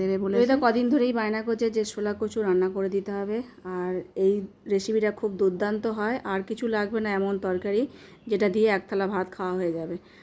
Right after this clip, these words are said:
তো তার আগে অন্নটা বসিয়ে দিই, আর এদিকে, উম, জল বসিয়ে দিয়েছিলাম, আর চালটা ধুয়ে তুলে দিলাম। ছোলা কচুগুলো বানানো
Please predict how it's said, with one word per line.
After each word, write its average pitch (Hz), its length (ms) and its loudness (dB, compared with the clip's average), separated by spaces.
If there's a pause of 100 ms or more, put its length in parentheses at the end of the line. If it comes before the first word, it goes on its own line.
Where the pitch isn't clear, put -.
(160)
তো 240 140 -2
তার 226 120 6
আগে 226 180 4 (100)
অন্নটা 214 240 2 (100)
বসিয়ে 220 300 4
দিই, 277 120 2 (420)
আর 185 160 0 (140)
এদিকে, 196 280 0 (120)
উম, 196 360 0 (140)
জল 190 160 4 (100)
বসিয়ে 196 300 0
দিয়েছিলাম, 214 400 0 (300)
আর 180 100 -4 (240)
চালটা 180 280 0 (100)
ধুয়ে 190 220 0 (120)
তুলে 170 240 0
দিলাম। 160 200 -4 (480)
ছোলা 214 220 4
কচুগুলো 214 360 2
বানানো 190 300 2